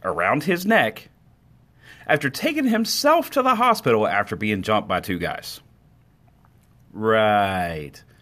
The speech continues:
He walks in, he's still got the noose on. He goes into the waiting room, he's still got the, the noose on.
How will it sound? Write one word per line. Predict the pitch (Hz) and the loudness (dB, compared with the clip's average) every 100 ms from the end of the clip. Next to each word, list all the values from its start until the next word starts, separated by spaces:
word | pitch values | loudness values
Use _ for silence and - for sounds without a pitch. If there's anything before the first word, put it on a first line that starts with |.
| _ _ _ _ - | _ _ _ _ -6
He | 123 | -2
walks | 120 123 120 131 | 2 4 2 0
in, | 127 | -2
he's | 107 113 - | -2 -6 -6
still | - 127 135 | -4 0 0
got | 135 123 131 | 2 0 -2
the | |
noose | 113 120 123 | -4 -4 -2
on. | 120 117 120 _ - | -2 -2 -4 _ -12
He | 120 | -4
goes | 110 123 | -2 0
into | 147 131 | -2 -4
the | 101 | -2
waiting | 107 127 127 | 0 -2 -2
room, | 127 135 | -4 -4
he's | 127 95 | -6 -8
still | - 117 120 | -6 -4 0
got | 117 127 | 0 0
the, | 131 123 | -4 -10
the | 113 117 | -4 -2
noose | 120 131 135 | 2 0 2
on. | 123 135 | 2 2